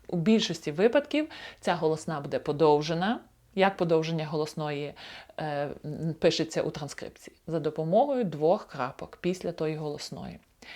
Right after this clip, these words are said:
І британці не дуже вимовляють цю, е, літеру А, звук А. А американці мають тенденцію її піднімати і промовляти. От, наприклад, британці би прочитали цей, е, це слово car,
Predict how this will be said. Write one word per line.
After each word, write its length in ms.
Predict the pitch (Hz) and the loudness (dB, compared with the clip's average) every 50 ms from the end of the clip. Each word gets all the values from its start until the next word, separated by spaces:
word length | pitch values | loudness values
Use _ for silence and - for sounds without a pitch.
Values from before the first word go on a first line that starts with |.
| - - - - - _ - | -16 -16 -16 -16 -18 _ 2
І 360 | - 240 269 320 370 392 - - | 4 8 10 10 10 10 8 6
британці 1000 | 208 190 254 247 247 - 294 277 254 233 196 170 165 - - - 196 220 285 - - _ _ _ _ _ _ - | 6 8 8 8 8 8 8 10 10 10 8 6 2 0 0 2 2 2 0 -2 -6 _ _ _ _ _ _ 0
не 200 | - 214 262 349 | 6 10 10 12
дуже 260 | 277 277 302 240 208 | 12 12 10 10 8
вимовляють 600 | 185 160 175 160 160 151 165 151 143 143 147 147 - | 6 4 4 2 0 0 2 2 2 2 0 -2 -4
цю, 300 | - - 156 139 - - - - - - - _ - | -4 -2 -2 -2 -2 -4 -10 -20 -20 -20 -16 _ 0
е, 240 | 185 185 165 160 165 | 2 4 4 4 4
літеру 420 | 180 190 175 180 165 151 151 - - | 4 4 4 4 2 2 2 2 2
А, 220 | - 143 139 135 143 - - - _ _ _ - | 2 2 2 0 -4 -8 -12 -16 _ _ _ -10
звук 380 | 160 139 175 165 175 165 - - | -6 -2 0 2 2 2 2 2
А. 240 | 143 143 135 120 127 - - _ - - - - - - - - - _ _ | 0 2 2 0 -2 -6 -10 _ -20 -20 -20 -20 -20 -20 -20 -20 -20 _ _
А 200 | - 202 190 190 | 2 4 4 6
американці 640 | 180 185 175 185 190 - 285 370 403 403 - 320 | 6 4 4 2 4 4 4 4 4 2 2 4
мають 260 | 247 214 190 180 170 | 4 4 4 2 2
тенденцію 600 | - 185 170 170 180 185 233 294 320 320 - 285 254 | 0 0 0 4 6 6 6 4 2 2 2 4 4
її 260 | 226 196 170 190 208 | 4 4 2 0 0
піднімати 720 | 202 - 180 156 165 170 170 185 247 302 339 339 - - - | 0 0 -2 -2 -2 0 2 2 2 2 2 0 -2 -4 -2
і 120 | 208 208 | -2 -2
промовляти. 840 | 214 220 185 190 180 165 165 156 143 135 95 - - - - - - - _ _ _ _ _ _ _ _ _ - | -2 -2 -4 -4 -4 -4 -4 -8 -8 -8 -8 -8 -8 -12 -14 -16 -18 -18 _ _ _ _ _ _ _ _ _ -4
От, 120 | - 196 | 0 4
наприклад, 460 | 196 202 202 226 214 220 185 175 175 - - | 4 6 8 8 8 10 8 8 8 4 -4
британці 520 | - 180 190 - 254 285 359 403 - 277 | -2 -2 2 4 6 6 6 6 6 4
би 100 | 196 202 | 4 2
прочитали 640 | - - 185 - - 185 - 202 214 202 190 190 175 | 0 -2 -2 0 0 0 4 4 6 6 8 8 6
цей, 520 | 170 - - - 185 170 170 160 151 - - | 6 2 -4 0 2 4 4 4 2 2 2
е, 160 | 175 170 165 | 0 2 2
це 140 | 160 - 180 | 0 0 -2
слово 320 | 165 - 208 240 262 254 | 0 4 6 6 6 6
car, 540 | 254 254 - - 254 277 269 208 143 - - | 4 2 2 2 4 6 6 6 4 2 0